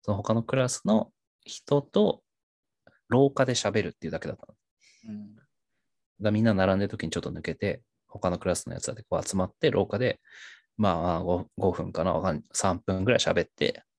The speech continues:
Speaker 1: また戻るっていうだけだったんだけど、まあ、それを見てた俺のクラスの、そのピーバンやってるやつらが、多分その、外に出るのがかっこいいってなったんだろうね。
Speaker 2: うん。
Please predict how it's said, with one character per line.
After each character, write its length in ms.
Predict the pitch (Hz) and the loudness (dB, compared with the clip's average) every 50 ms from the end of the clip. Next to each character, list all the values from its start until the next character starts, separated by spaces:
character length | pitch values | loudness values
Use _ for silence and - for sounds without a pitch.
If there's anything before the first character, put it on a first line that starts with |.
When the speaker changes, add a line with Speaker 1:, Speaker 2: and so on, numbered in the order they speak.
| _ _ - | _ _ -4
Speaker 1:
ま 140 | 98 92 | -2 0
た 80 | - 92 | 0 0
戻 260 | 90 90 - 104 95 | 0 -2 -2 -2 -2
る 80 | 90 - | -2 -4
っ 20 | - | -6
て 140 | - - | -10 -14
い 20 | - | -6
う 40 | - | -4
だ 120 | 95 95 | -4 -2
け 120 | - 165 | -2 -2
だ 80 | 143 - | -4 -4
っ 40 | - | -4
た 100 | - - | -8 -12
ん 40 | - | -14
だ 100 | - - | -12 -14
け 100 | - - | -10 -6
ど、 260 | 98 90 - - - _ _ _ _ _ _ _ _ _ _ _ _ _ _ _ - - - - - - - - - - | -6 -6 -6 -8 -12 _ _ _ _ _ _ _ _ _ _ _ _ _ _ _ -20 -20 -16 -14 -14 -14 -14 -12 -6 -4
ま 60 | 117 | 0
あ、 20 | |
そ 100 | - - | 2 4
れ 60 | 139 | 2
を 40 | 139 | 2
見 120 | 143 160 160 | 2 0 -2
て 100 | 143 - | -2 -2
た 100 | - 80 | -2 -6
俺 120 | 87 92 | -8 -8
の 60 | 95 | -6
ク 100 | - 110 | -2 -2
ラ 80 | 107 92 | -2 -2
ス 120 | - - - | -2 -6 -12
の、 200 | - - - _ _ _ _ _ - _ _ _ _ _ _ _ _ | -14 -14 -16 _ _ _ _ _ -20 _ _ _ _ _ _ _ _
そ 200 | - - - 87 | -12 -10 -8 -8
の 100 | 87 85 - | -8 -8 -4
ピ 220 | - 123 117 107 | -2 0 0 0
ー 20 | |
バ 120 | - - - | 0 -2 -4
ン 60 | 104 | -6
や 120 | 87 82 | -8 -12
っ 40 | - | -10
て 100 | - - | -6 -4
る 60 | 92 | -4
や 60 | 92 90 | -4 -4
つ 120 | - - | -4 -8
ら 80 | - 110 | -6 -4
が、 260 | 95 92 82 - - _ _ _ _ _ _ _ _ _ _ _ _ _ _ _ _ _ _ _ _ _ _ _ _ _ _ _ _ - | -4 -4 -4 -4 -10 _ _ _ _ _ _ _ _ _ _ _ _ _ _ _ _ _ _ _ _ _ _ _ _ _ _ _ _ 2
多 100 | 185 160 | 4 4
分 220 | 120 90 78 - | 4 2 0 -2
そ 120 | - - | -6 -6
の、 200 | 95 - - - _ _ _ _ _ _ - | -6 -6 -8 -8 _ _ _ _ _ _ -4
外 260 | - - - - 85 | -2 -2 -2 -2 -4
に 80 | 80 - | -4 -2
出 100 | 90 87 | -4 -4
る 80 | 85 | -4
の 100 | - - | -6 -10
が 60 | - | -8
か 120 | - - - | -8 -8 -8
っ 40 | - | -8
こ 160 | - - 98 | -4 0 0
い 40 | 92 | 0
い 40 | 85 | 0
っ 40 | - | -2
て 100 | - 92 | -4 -4
な 80 | 95 | -4
っ 40 | 98 | -2
た 100 | - - | -2 -4
ん 20 | - | -6
だ 80 | - | -6
ろ 60 | - 98 | -6 -6
う 40 | |
ね。 100 | 117 131 - _ _ _ _ _ - - _ _ - | -8 -8 -8 _ _ _ _ _ -20 -20 _ _ -20
Speaker 2:
う 20 | 196 | -20
ん。 80 | - | -20